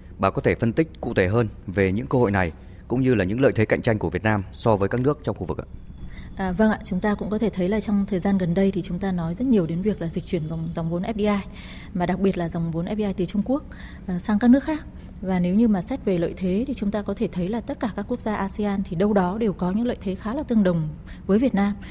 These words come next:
Speaker 2: để thu hút F D I. Tuy nhiên thì tôi nghĩ là đối với Việt Nam thì chúng ta có một số những cái điểm mà chúng ta có thể coi là đâu đó có những cái, cái, cái, cái lợi thế so với các cái quốc gia khác ở trong asean. À, thì đầu tiên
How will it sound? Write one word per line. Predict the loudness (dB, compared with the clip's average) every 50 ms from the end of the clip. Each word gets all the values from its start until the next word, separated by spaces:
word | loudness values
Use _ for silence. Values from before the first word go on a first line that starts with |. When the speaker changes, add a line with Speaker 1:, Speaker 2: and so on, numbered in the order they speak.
| -14 -14 -14 0
Speaker 2:
để | 0 0 0 2
thu | -2 -4
hút | -4 -2 -6
F | -6
D | -2 0
I. | 0 0 0 -4 -6 -12 -14 -16 -16 -8 0
Tuy | 6 8
nhiên | 8 10 10 10 8
thì | 8
tôi | 6 4 4
nghĩ | 4 4 4 2 -2 -2 -2
là | 0 2 2 2 2 0 -2 0
đối | 0 0 2 2
với | 2 2 2 2
Việt | 2 0 2 4
Nam | 6 6 6 4 2 0
thì | -2
chúng | -4 -4 -4
ta | -4 -4 -6 -6 -2
có | 0 0 2 2 0
một | -2 -2
số | -6 -4 -2 -2 0 0 0 -2
những | -2 -4 -2
cái | -2 2
điểm | 2 2 0 0 -6 -10 -10
mà | -10 -6
chúng | -6 -8
ta | -6 -6 -8 -6
có | -6 -6
thể | -4 -4 -4
coi | -2 0 -2 -2 0 -2
là | -4 -4 -6 -6 -8 -10 -12 -12 -14 -14 -16 -4 2
đâu | 2 4 4
đó | 4 2 2 -2 -4
có | -4 -4
những | -4 -4 -4
cái, | -4 -6
cái, | -4 -4 -4 -4 -4 -6 -6
cái, | -8 -8
cái | -4 -2 -2
lợi | -2 -2 -2
thế | -2 -4 -2 -2 -4 -4
so | -6 -6 -4
với | -4 -4 -4
các | -6 -8 -8
cái | -8 -8
quốc | -8 -10 -8
gia | -6 -6 -6 -6
khác | -4 -6 -6 -4 -4
ở | -6
trong | -4 -4 -6 -4
asean. | -6 -8 -6 -2 0 0 0 0 -4 -12 -14 -14 -14 -14 -14 -14 -10 -8
À, | -6 -6 -6 -4
thì | -4 -2
đầu | -2 -2
tiên | 0 6 8 8 8